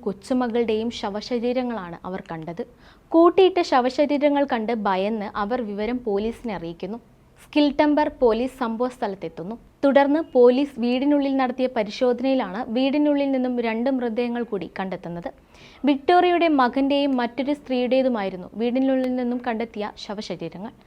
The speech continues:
കൊലപാതകി ആ മനുഷ്യരെ ക്രൂരമായി കഴുത്തറുത്തതാണ് കൊലപ്പെടുത്തിയിരിക്കുന്നത്. മൃതദേഹങ്ങൾ കണ്ടെടുക്കുമ്പോൾ അവ പാതി അഴുകിയ അവസ്ഥയിലുമായിരുന്നു. ശവശരീരങ്ങൾ കളപ്പുരയിൽ നിന്നും നീക്കം ചെയ്ത ശേഷം പോസ്റ്റ്മോർട്ടത്തിന് വിധേയമാകുന്നു. പോസ്റ്റ്മോർട്ടം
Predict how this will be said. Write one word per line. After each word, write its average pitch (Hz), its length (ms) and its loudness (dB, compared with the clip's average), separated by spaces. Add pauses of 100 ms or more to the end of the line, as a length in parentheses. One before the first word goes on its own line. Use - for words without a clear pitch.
(420)
കൊലപാതകി 320 640 6
ആ - 20 4 (100)
മനുഷ്യരെ 277 340 -2 (120)
ക്രൂരമായി 262 640 0
കഴുത്തറുത്തതാണ് 226 800 -4 (240)
കൊലപ്പെടുത്തിയിരിക്കുന്നത്. 247 920 -2 (280)
മൃതദേഹങ്ങൾ 330 560 2
കണ്ടെടുക്കുമ്പോൾ 262 600 2 (160)
അവ 226 120 0 (140)
പാതി 226 420 2 (100)
അഴുകിയ 226 400 -2
അവസ്ഥയിലുമായിരുന്നു. 208 800 -4 (520)
ശവശരീരങ്ങൾ 370 760 6 (140)
കളപ്പുരയിൽ 285 600 2
നിന്നും 285 280 2
നീക്കം 233 380 0
ചെയ്ത 269 160 4 (100)
ശേഷം 220 260 -2 (420)
പോസ്റ്റ്മോർട്ടത്തിന് 311 840 4 (640)
വിധേയമാകുന്നു. 226 640 -2 (440)
പോസ്റ്റ്മോർട്ടം 359 760 4